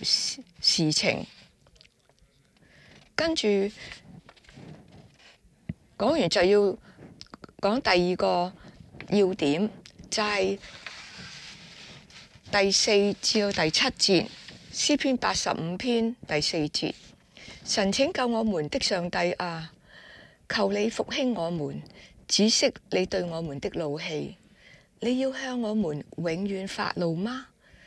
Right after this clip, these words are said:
你的怒氣要延續到萬代嗎？你不再復興我們，使你的子民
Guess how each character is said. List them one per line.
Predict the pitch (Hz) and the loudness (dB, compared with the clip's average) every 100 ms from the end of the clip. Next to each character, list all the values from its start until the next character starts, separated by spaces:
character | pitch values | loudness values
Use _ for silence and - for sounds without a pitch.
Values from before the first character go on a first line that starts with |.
| - - - | -20 -20 -4
你 | 226 | 0
的 | 254 - | 0 0
怒 | 226 196 | 0 -2
氣 | 233 214 208 - | -2 0 0 2
要 | 226 | 0
延 | 208 170 151 160 | 2 0 0 0
續 | - 190 | -2 -4
到 | - 220 | -2 -2
萬 | 214 214 175 170 | 0 -2 -2 -4
代 | 175 175 170 | -2 -4 -4
嗎？ | 190 240 269 - _ - - - - _ | -4 -6 -10 -16 _ -20 -20 -20 -20 _
你 | 160 196 | 0 0
不 | 240 | 0
再 | 220 202 180 | -2 0 0
復 | - 175 | -2 -2
興 | 247 240 | 0 0
我 | 196 156 | 0 -2
們， | 180 147 147 226 262 - - - - - | 0 0 0 -4 -8 -16 -20 -20 -20 -12
使 | - - 220 | -4 0 0
你 | 277 226 | 0 0
的 | - | -2
子 | - 180 | -2 0
民 | 208 202 147 | 0 -2 -4